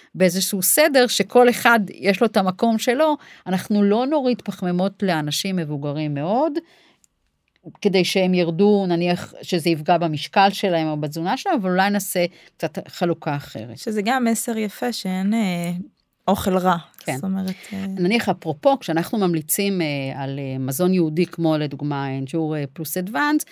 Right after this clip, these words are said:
Speaker 1: אז האנשים מבוגרים נורא, נורא נלחצים, כי אתה מוסיף להם עוד איזה שלוש מאות קלוריות, ולפני דקה הרופא אמר להם שמה? שאל תאכלו, כי אתם צריכים לרדת במשקל וכדומה, ואז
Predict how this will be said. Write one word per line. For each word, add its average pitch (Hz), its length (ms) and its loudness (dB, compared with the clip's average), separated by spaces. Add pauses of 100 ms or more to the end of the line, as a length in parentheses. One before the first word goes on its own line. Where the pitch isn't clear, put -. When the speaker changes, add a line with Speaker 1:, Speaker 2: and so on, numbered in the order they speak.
(220)
Speaker 1:
אז 170 220 -4
האנשים 156 600 -2
מבוגרים 175 500 0
נורא, 147 280 -2
נורא 147 440 -2
נלחצים, 143 640 -6
כי 139 100 -18
אתה - 160 -14
מוסיף 143 400 -4
להם 156 200 -2
עוד 170 180 2
איזה 143 260 -4 (100)
שלוש 170 260 -4
מאות 185 180 -2
קלוריות, 147 600 -4
ולפני 151 380 -4
דקה 233 420 0 (320)
הרופא 143 380 0
אמר 185 260 2
להם 170 180 2
שמה? 151 460 0 (400)
שאל 170 240 4
תאכלו, 262 600 2
כי - 80 -2
אתם 160 140 -2
צריכים 185 240 0
לרדת 180 220 2
במשקל 165 520 -2
וכדומה, 147 480 -6 (480)
ואז 233 380 -2